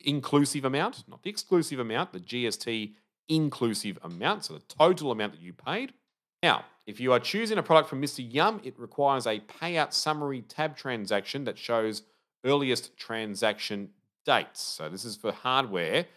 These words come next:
which needs an additional invoice to go with your subscription. If it's Square,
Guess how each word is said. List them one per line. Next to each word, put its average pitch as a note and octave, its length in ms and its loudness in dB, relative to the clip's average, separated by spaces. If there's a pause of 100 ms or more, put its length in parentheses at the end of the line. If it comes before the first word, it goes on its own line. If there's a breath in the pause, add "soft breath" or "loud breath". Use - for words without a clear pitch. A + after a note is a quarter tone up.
(220 soft breath)
which F2+ 220 -14
needs G2 240 -4
an F2+ 80 -8
additional F#2+ 500 -6
invoice G2 380 -2
to - 120 -10
go F2+ 220 0
with F#2 260 -8
your F2+ 120 -12
subscription. - 580 -4 (480)
If - 80 -12
it's F#2+ 140 -4
Square, F#3+ 580 4